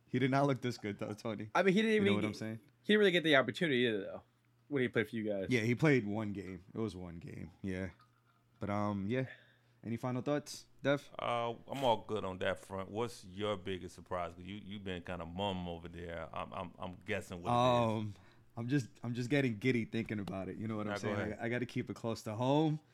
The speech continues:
Speaker 1: I gotta keep it close to home. Oh, man. It was good to see my boy S B back and doing what he did week one after being out for so long. Man, it made me feel good.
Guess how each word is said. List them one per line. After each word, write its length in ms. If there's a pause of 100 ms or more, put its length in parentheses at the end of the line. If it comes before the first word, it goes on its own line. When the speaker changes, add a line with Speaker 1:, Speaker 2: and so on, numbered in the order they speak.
(340)
Speaker 1:
I 80
gotta 140
keep 220
it 60
close 300
to 140
home. 480 (420)
Oh, 340
man. 500 (540)
It 120
was 260
good 380
to 160
see 320
my 240
boy 580
S 300
B 300
back 640 (600)
and 220
doing 340
what 160
he 160
did 460 (100)
week 360
one 360 (180)
after 300
being 240
out 140
for 100
so 300
long. 360 (520)
Man, 360
it 60
made 180
me 80
feel 220
good. 240